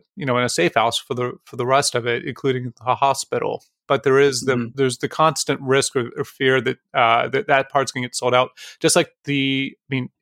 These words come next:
Speaker 1: you know, I guess you can be touched. Like, whenever the, uh, accountant, uh, on The Untouchables is killed in that elevator, like, the risk is always there to Costner's family, which is
Speaker 2: Yeah, and
Speaker 1: why
Speaker 2: he has, he has time to write touchable in blood on that
Speaker 1: Uh-huh.
Speaker 2: elevator.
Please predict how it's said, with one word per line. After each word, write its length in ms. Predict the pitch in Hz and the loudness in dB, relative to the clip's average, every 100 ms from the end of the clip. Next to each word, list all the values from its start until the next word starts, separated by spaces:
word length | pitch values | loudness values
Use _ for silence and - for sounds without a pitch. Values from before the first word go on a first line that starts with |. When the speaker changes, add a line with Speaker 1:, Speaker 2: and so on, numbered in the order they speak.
| - | -6
Speaker 1:
you 100 | 131 | 0
know, 100 | 120 | 2
I 60 | |
guess 180 | 120 131 | 2 0
you 60 | - | 0
can 220 | 143 139 | 0 0
be 120 | 147 | -2
touched. 460 | 139 151 156 - - | 2 2 2 -4 -6
Like, 220 | - 131 - | -2 -4 -2
whenever 380 | 131 131 131 | -2 0 2
the, 360 | 120 120 120 120 | 2 2 2 2
uh, 380 | 117 120 135 127 - | 4 4 2 -2 -8
accountant, 560 | - - 139 131 131 - _ _ _ _ _ _ _ - | -4 2 2 2 -4 -8 _ _ _ _ _ _ _ 0
uh, 200 | 131 127 123 | 2 2 2
on 300 | 139 127 127 | 2 2 2
The 160 | 123 | 0
Untouchables 680 | 117 127 - 120 120 120 110 - | 0 -2 -2 -2 -2 -2 -4 -2
is 220 | 147 117 | 0 0
killed 340 | - 131 120 113 | 0 0 2 -2
in 100 | 110 | -6
that 120 | 110 | -2
elevator, 560 | 120 127 113 110 - - | 2 2 2 0 -2 -2
like, 220 | 123 - - | -2 -4 -4
the 80 | 127 | 0
risk 300 | 139 143 - | 2 2 0
is 80 | 120 | 0
always 340 | 120 120 104 | 0 0 0
there 280 | 120 117 117 | 2 2 2
to 220 | - 120 | 0 -2
Costner's 480 | 123 117 - 120 110 | 2 2 0 -6 -6
family, 560 | 120 117 - - - - - - - | -4 -4 -4 -10 -14 -18 -20 -20 -4
which 140 | 151 | -2
is 60 | 139 | 2
Speaker 2:
Yeah, 160 | 180 139 | 4 6
and 20 | |
Speaker 1:
why 180 | 131 127 | 4 4
Speaker 2:
he 60 | |
has, 160 | 131 113 - _ _ _ _ - | 2 0 -8 _ _ _ _ -6
he 120 | 208 | -2
has 220 | 190 - | 0 -2
time 280 | - 170 175 | 0 2 2
to 120 | - | -2
write 280 | 139 143 127 | 0 0 -2
touchable 640 | - 135 - 117 110 104 | -4 -4 -4 -4 -4 -6
in 200 | 107 107 101 | -8 -8 -4
blood 480 | 107 104 95 107 - | -2 0 -2 -6 -10
on 180 | 101 101 | -8 -2
that 180 | 95 92 | 0 2
Speaker 1:
Uh-huh. 160 | 143 | 4
Speaker 2:
elevator. 440 | 160 - 90 87 | 2 0 -6 -8